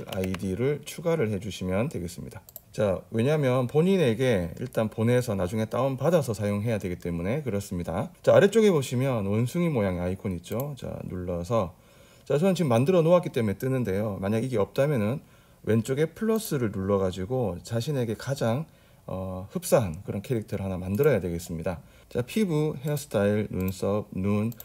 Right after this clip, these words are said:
한 땀 한 땀, 최대한 선생님과 흡사한 캐릭터를 만드시면 되겠습니다. 자, 이렇게 만들었다면 추가가 되겠지요. 자, 오른쪽 하단에 빨간 버튼, 네, 녹화 버튼 눌러서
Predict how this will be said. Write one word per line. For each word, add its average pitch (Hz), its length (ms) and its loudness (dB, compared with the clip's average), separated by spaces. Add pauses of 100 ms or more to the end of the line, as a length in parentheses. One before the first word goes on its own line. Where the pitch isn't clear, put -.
(220)
한 196 240 -2
땀 127 200 2
한 113 140 0
땀, - 220 -8
최대한 180 440 -2
선생님과 131 580 -2 (180)
흡사한 135 480 0
캐릭터를 101 640 -2
만드시면 101 840 -4
되겠습니다. - 520 -6 (880)
자, 156 100 4
이렇게 170 400 6
만들었다면 131 720 2
추가가 139 460 0
되겠지요. 101 800 -4
자, 107 100 -6 (200)
오른쪽 127 540 -6
하단에 107 520 0 (280)
빨간 165 300 2
버튼, 151 320 -2 (420)
네, 82 120 -10
녹화 101 240 -6
버튼 101 260 -6
눌러서 101 580 0